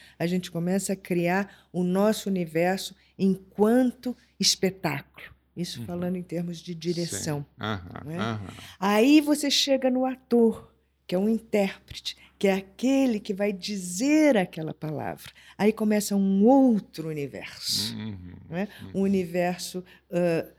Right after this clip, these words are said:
Speaker 1: ah, mais específico daquela personagem.
Speaker 2: Uhum.
Speaker 1: Então, você vê quantos universos cabem dentro de um universo.
Speaker 2: Sim.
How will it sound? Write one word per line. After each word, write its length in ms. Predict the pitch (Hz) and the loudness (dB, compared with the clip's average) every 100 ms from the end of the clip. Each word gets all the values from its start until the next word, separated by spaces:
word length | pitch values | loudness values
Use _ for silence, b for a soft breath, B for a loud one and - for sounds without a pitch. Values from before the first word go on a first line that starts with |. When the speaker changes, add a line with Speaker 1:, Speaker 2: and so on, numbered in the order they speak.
| _ _ _ _ - | _ _ _ _ -8
Speaker 1:
ah, 420 | 170 170 170 170 | -4 -2 -2 -2
mais 560 | 180 180 185 202 202 - | 0 0 2 2 2 -2
específico 1160 | 196 - - 196 - - 269 254 - - - - _ _ _ | -2 0 2 2 0 0 4 2 0 -10 -10 -16 _ _ _
daquela 580 | 156 160 - 214 196 165 | -4 -4 0 2 4 2
personagem. 880 | - 156 - 156 139 127 110 113 - | 0 -4 -4 -6 -4 -4 -6 -4 -6
Speaker 2:
Uhum. 200 | 110 123 101 85 87 _ _ _ _ | -2 -4 -4 -10 -20 _ _ _ _
Speaker 1:
Então, 160 | - 151 | -8 -6
você 160 | - 143 | -2 0
vê 120 | 147 | 0
quantos 520 | 151 180 196 185 160 | 2 0 0 -2 -6
universos 840 | 175 160 147 143 156 165 - - - b b - | -6 -6 -4 -2 -2 -4 -8 -12 -14 b b -4
cabem 480 | 151 143 147 170 175 b b - | 0 0 0 -4 -6 b b -4
dentro 460 | 156 160 160 160 | 0 0 0 -6
de 200 | 139 156 | -4 -2
um 260 | 165 170 165 | -2 -2 -2
universo. 800 | 151 143 117 104 - - - - | -2 -4 -4 -8 -8 -8 -8 -8
Speaker 2:
Sim. 400 | - 120 117 113 | -10 -4 -2 -2